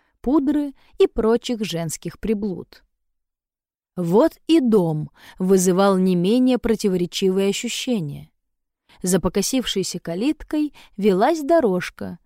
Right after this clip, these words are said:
и на её плитах, проглядывающих сквозь траву, виднелись полустёртые линии, напоминающие руны. Красная черепица наполовину облетела,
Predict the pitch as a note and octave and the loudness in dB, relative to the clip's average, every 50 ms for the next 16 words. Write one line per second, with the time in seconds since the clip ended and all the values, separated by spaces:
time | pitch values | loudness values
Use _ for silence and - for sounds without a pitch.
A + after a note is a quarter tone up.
0 | _ _ _ _ _ - G#3 G3 F#3+ F#3 F3+ E3+ E3+ E3 E3+ D#3+ D3 - - D#3+ | _ _ _ _ _ 2 4 4 4 4 4 2 0 0 -2 -4 -6 -6 -6 -4
1 | E3+ G#3+ D4 D#4 - G3+ E3 - - - - F#3+ F#3 F3+ F#3 F3+ F3 E3 D#3+ E3+ | -2 -2 -2 -2 -4 -6 -8 -8 -12 -8 -2 -2 0 2 2 0 0 0 -2 -2
2 | D#3+ E3+ E3+ D#3+ - - F3 - - - - F3 F3 E3 - - - F#3 G3 G3 | -4 -2 -4 -4 -6 -8 -8 -8 -10 -8 -6 -4 -4 -4 -4 -6 -2 -2 -2 -2
3 | F3+ E3+ E3+ - - _ _ _ _ _ _ F3 E3+ F3+ E3 E3 E3 F#3 A3+ C#4+ | -2 -4 -6 -8 -10 _ _ _ _ _ _ -4 -2 -2 -2 0 0 0 0 2
4 | E4 D#4 D4+ D4 - - - _ - F#3+ E3+ E3 F3 D3 - - - A3+ B3+ C#4 | 2 0 0 -2 -4 -10 -16 _ -2 -2 -2 -2 -4 -8 -8 -2 0 0 0 0
5 | C4+ - - D#4 D4+ D4 C#4 A3+ F#3+ F3+ E3+ E3 E3 D#3+ E3 F3 E3 E3+ E3 - | -2 -4 -2 0 2 2 2 2 0 0 0 -2 -2 -4 -6 -6 -8 -10 -12 -14
6 | _ _ _ _ F#3 F3+ - - D#3+ E3 D#3 D3+ D3+ D3+ D#3 F3+ G#3 G#3 G3+ - | _ _ _ _ -4 -4 -2 -2 -4 -4 -4 -4 -6 -4 -2 -2 0 0 -2 -2
7 | - - - G3+ F#3+ F#3+ F#3+ G3 - _ _ _ _ - G3+ G#3+ G#3+ F#3 E3 D#3 | -6 -6 -4 -4 -4 -4 -6 -8 -12 _ _ _ _ -2 0 0 0 0 -2 -4
8 | D3 C#3+ D#3+ E3+ - _ _ _ _ _ _ _ _ _ _ _ _ _ _ _ | -6 -8 -10 -12 -16 _ _ _ _ _ _ _ _ _ _ _ _ _ _ _
9 | _ _ _ _ _ _ _ _ _ - G#3+ A3+ A#3+ B3+ B3 - - - A3+ G#3+ | _ _ _ _ _ _ _ _ _ 0 2 2 4 2 2 -2 -2 -2 -2 0
10 | G3+ F#3+ - - G#3 F#3 F#3 F3+ - - C#4+ D#4+ - - - - E4 D#4 D#4 - | 0 -2 -2 -2 0 0 0 0 -2 -2 -2 -4 -2 -4 -4 -2 -2 -2 -4 -4
11 | _ _ _ _ _ B3+ C4+ B3 - B3 A3+ G#3 G3 F#3+ G3 C4 D4 D4+ D4+ D4+ | _ _ _ _ _ 0 0 2 4 4 4 4 4 2 2 0 0 2 0 0
12 | C4 D4 C#4+ E4 - - - - F3 E3+ E3 E3 E3+ - | 2 2 2 2 0 0 -4 -2 -2 -2 -2 -4 -6 -8